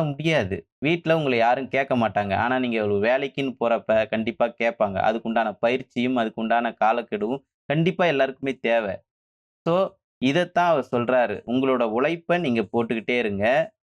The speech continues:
கண்டிப்பா ஒரு நாள் வந்து அதிர்ஷ்டம் உங்க கதவை தட்டும். அன்னைக்கு நீங்க இதுக்கு எல்லாத்துக்கும் தயாரா இருக்கணும். நீங்க எதுல, எந்த விஷயத்துல சாதிக்கணும்னு நினைக்கிறீங்களோ அந்த விஷயத்துக்கு எல்லாத்துக்குமே தயாரா இருக்கணும். நீங்க ஒரு மியூசிக் டைரக்டரா இருக்கலாம், ஒரு டைரக்டரா இருக்கலாம், ஒரு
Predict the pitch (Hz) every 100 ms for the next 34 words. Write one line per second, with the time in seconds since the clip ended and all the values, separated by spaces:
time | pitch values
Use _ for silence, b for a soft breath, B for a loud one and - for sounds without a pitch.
0 | _ - 135 151 165 - 160 170 143 120
1 | 117 123 135 117 117 156 120 120 139 139
2 | 120 98 104 110 117 101 92 104 104 104
3 | 147 180 170 147 139 170 143 131 135 151
4 | 151 143 127 131 131 107 92 - - 110
5 | 110 120 160 156 127 135 160 151 139 120
6 | 113 120 131 - 135 135 113 104 98 98
7 | 143 135 131 127 180 165 139 151 165 165
8 | 165 160 139 139 135 110 113 120 117 110
9 | 123 123 113 117 117 - 117 113 117 117
10 | 113 107 117 123 - 117 117 - 117 117
11 | 117